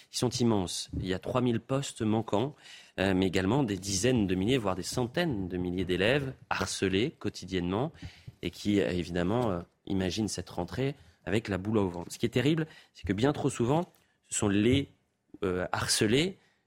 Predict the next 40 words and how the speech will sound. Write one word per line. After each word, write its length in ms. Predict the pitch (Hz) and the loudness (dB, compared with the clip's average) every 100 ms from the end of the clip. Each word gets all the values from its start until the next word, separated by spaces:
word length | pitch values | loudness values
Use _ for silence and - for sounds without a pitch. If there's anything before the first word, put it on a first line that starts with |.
| - | -12
qui 160 | 87 - - | -10 -8 0
quittent 240 | 208 - | 0 2
l'établissement. 600 | 110 - 90 90 - 85 _ _ _ _ _ - | -2 0 -2 -2 -6 -8 _ _ _ _ _ -2
Euh, 260 | 92 87 87 | 0 2 0
et 80 | 101 | 0
souvent, 360 | 95 - 113 170 | 0 0 2 4
ils 140 | 131 | 4
n'ont 140 | 104 101 | 4 2
pas 240 | - 214 | 2 2
de 80 | 160 | 4
réponse 680 | 131 123 113 98 90 - - - | 0 -2 0 -2 -2 -8 -14 -10
du 140 | 92 | -6
rectorat. 500 | 87 85 - 80 80 _ _ _ - | -6 -6 -4 -6 -6 _ _ _ -6
Euh, 160 | 90 95 - | -2 -2 -2
vous 260 | 101 104 | -4 2
allez 140 | 120 117 | 4 4
avoir 260 | 113 107 | 4 0
dans 240 | 92 98 104 | 2 2 2
un 80 | |
instant, 280 | 107 104 139 | 2 2 2
on 40 | 123 | 2
est 140 | 104 | 2
en 60 | 107 | 2
direct 320 | 104 110 110 | 2 0 -2
et 40 | 101 | -4
je 80 | 104 | -2
crois 160 | 120 | 0
qu'elle 140 | 113 107 | 0 0
est 40 | |
déjà 220 | 104 101 | 0 0
avec 260 | 107 104 - | 0 -2 0
nous, 180 | 107 101 | 0 2
euh, 120 | 95 | 2
Aurélie. 460 | 135 135 131 113 104 - - - | 2 4 2 0 -4 -8 -10 0
Merci 340 | 127 - 156 | 0 2 0
d'être 200 | 151 - | 0 2
avec 240 | 117 107 | 0 0
nous, 120 | 120 113 | 0 0
chère 200 | 113 101 | 0 0
Aurélie. 380 | 98 104 117 | 0 0 0